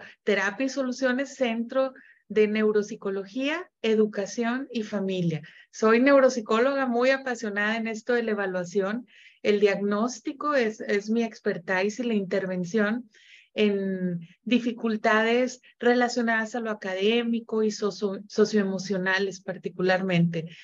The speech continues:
De estas dos, todos los procesos cognitivos, de atención, de planeación, regulación, son temas que, que me encantan <laughs> y que, que he hecho mucha investigación al respecto.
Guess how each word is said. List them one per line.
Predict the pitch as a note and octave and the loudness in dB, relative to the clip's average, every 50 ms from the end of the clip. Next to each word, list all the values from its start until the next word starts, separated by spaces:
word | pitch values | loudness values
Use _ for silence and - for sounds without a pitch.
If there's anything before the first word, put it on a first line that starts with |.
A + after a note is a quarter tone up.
| - _ | -14 _
De | - G3+ G#3 | 2 4 4
estas | G3+ G3 - - A#3 G#3+ | 4 2 0 -2 -2 0
dos, | G#3+ G3+ F#3+ - - - | 0 0 -2 -2 -4 2
todos | C4+ C4+ C#4 C#4 C#4 C#4+ C#4 C#4+ C#4+ C4+ | 4 4 4 6 4 4 2 2 0 0
los | C4 B3+ B3+ - | 0 -2 -4 -6
procesos | - G#3+ A3 G#3+ G#3+ A#3 A3+ A3+ A3 A3 B3 A#3+ A#3 - - - - - - _ _ | -4 -2 -2 0 0 0 -2 -2 -2 -4 -4 -6 -6 -8 -18 -20 -20 -20 -20 _ _
cognitivos, | - B3+ B3 A3 A3 G#3+ G#3+ G#3 G#3 - A3 G#3+ G#3+ A3+ A#3+ A#3+ A#3 A3+ A3+ A3 A3 A3 A3 G#3+ A3 - - - - - _ - | 6 6 6 8 6 4 2 2 0 -2 -2 0 0 0 0 -2 -2 -2 -2 -2 -4 -6 -8 -10 -12 -14 -18 -20 -20 -20 _ 2
de | F#3 G#3+ G#3 | 6 6 6
atención, | G3+ G3 G3+ - G3 F#3+ F#3+ F#3+ F#3+ - G#3+ G3+ F#3+ F#3 F#3+ G3 G#3 G#3+ A3+ A#3 A3+ A3+ G#3+ | 6 4 2 0 0 0 0 -4 -2 2 2 2 2 2 0 -2 0 0 0 -2 -2 -2 0
de | G#3+ G3+ | 0 -2
planeación, | G3 - G#3 G3 G3 F#3+ F#3 F#3 F#3 F#3 F3+ - - G#3 G3+ F#3+ F#3+ G3+ G#3 G#3+ | 0 0 0 0 0 0 -2 -4 -6 -6 -6 -4 0 2 2 2 2 0 -2 -2
regulación, | G#3+ G#3+ G#3+ G#3 G3+ F#3+ F#3 F#3 F3 F3 G#3+ G3+ F#3+ G#3 A3 A#3 - - - - - _ | -2 0 0 0 0 -2 -4 -6 -4 0 0 0 0 0 -4 -8 -10 -16 -20 -20 -20 _
son | _ - - G#3+ G#3 G#3+ G#3+ | _ -4 0 2 2 2 2
temas | G#3+ A#3 G#3+ G#3 G#3 A3 A3+ A3 G#3+ | 2 0 0 0 0 -2 -2 -4 -6
que, | - C4 B3 A#3 G#3+ G3 F#3 | -6 -4 -2 -2 -2 -4 -6
que | - G#3 | -8 -8
me | F#3+ G3 G3+ | -8 -8 -8
encantan | F#3+ E3+ D#3+ A3 G#3+ G#3+ G3 F3 G#3+ F#3 | -8 -4 -2 0 0 0 0 0 0 0
<laughs> | G3 G#3+ - - F#4 D#4+ - - - - - - | 0 -4 -2 0 -2 -2 -2 -4 -14 -16 -14 -6
y | - A3+ G#3+ | -6 -6 -4
que, | - - G3+ F#3+ F#3+ G3 | 2 2 2 2 2 0
que | G3 G#3+ | 2 4
he | G3+ G3 G3 G3 G3+ G3+ | 6 6 6 6 6 4
hecho | G#3 G3+ - - A#3 A3 G#3+ G#3 G3 G#3 | 4 2 2 0 2 2 0 -2 -2 0
mucha | G#3+ A#3 A#3 A#3 B3+ | 0 0 0 0 0
investigación | B3 A3+ A#3 A3 G#3+ - A3 G#3 G3+ G3+ A3 G#3 G#3+ | -2 0 0 -2 -2 -2 -2 -2 -2 -2 -4 -2 -2
al | A3 A3 | -2 -2
respecto. | G#3+ G#3+ G3+ - - - B3 C4 C4 B3+ - - D4+ D#4 | -2 -4 -6 -6 -4 -4 -4 -4 -4 -8 -10 -14 -14 -14